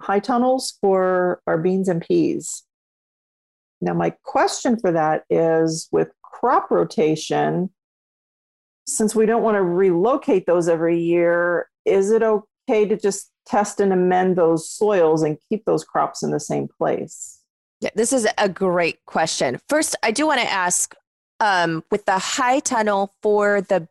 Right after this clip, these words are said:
Speaker 2: beans and the peas, what is the reason for planting those in, in a high tunnel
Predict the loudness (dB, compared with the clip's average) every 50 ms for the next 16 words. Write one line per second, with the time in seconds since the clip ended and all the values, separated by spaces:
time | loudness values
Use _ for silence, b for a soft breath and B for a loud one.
0 | _ -4 -4 -2 0 2 2 2 2 0 -2 -4 -4 _ -2 -2 0 0 0 -2
1 | -4 -2 -2 -2 -2 -2 _ -14 -16 -10 -4 -2 -2 0 0 0 0 0 0 0
2 | 0 0 -2 -2 -4 -6 _ _ _ _ _ _ _ -6 -4 0 0 2 2 2
3 | 0 0 0 0 0 0 0 -2 -2 -2 -2 -2 -4 -4 -2 -2 0 0 -2 -2
4 | -2 -4 -4 -4 -2 -2 -2 -2 -2 -2 -2 0 0 0 0 0 -4 -4 -4 -4
5 | -4 -4 -6 -8 -10 _ _ -4 -2 -2 -2 -2 -2 -4 -6 -4 -6 -6 -8 -8
6 | -10 -14 -18